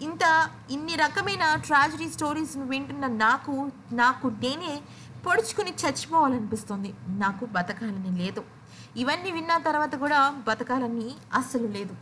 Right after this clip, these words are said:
I want to kill myself అని ట్వీట్ చేశారు. దీనితో ఆ-, ఆయన ఎంత, ఎన్ని రకాలుగా బాధను అనుభవిస్తున్నారో ఆయన ట్వీట్లో పెడుతున్నారు. అయితే విన్నారు కదండి,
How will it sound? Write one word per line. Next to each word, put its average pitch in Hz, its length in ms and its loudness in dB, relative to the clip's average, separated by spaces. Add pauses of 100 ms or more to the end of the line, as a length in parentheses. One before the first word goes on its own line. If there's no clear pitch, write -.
(140)
I 202 60 0
want 254 200 0
to 277 100 -4
kill 302 340 -2
myself 262 420 0 (260)
అని 226 220 -2
ట్వీట్ 226 420 -8
చేశారు. - 400 -10 (720)
దీనితో 320 600 0
ఆ-, 262 320 4 (200)
ఆయన 285 240 4
ఎంత, 302 880 2
ఎన్ని 302 300 -4
రకాలుగా 294 640 2
బాధను 254 480 0
అనుభవిస్తున్నారో 247 680 -2
ఆయన 226 260 -2
ట్వీట్లో 226 440 -6
పెడుతున్నారు. 175 480 -8 (880)
అయితే - 160 -20
విన్నారు 285 540 -2
కదండి, 269 360 -2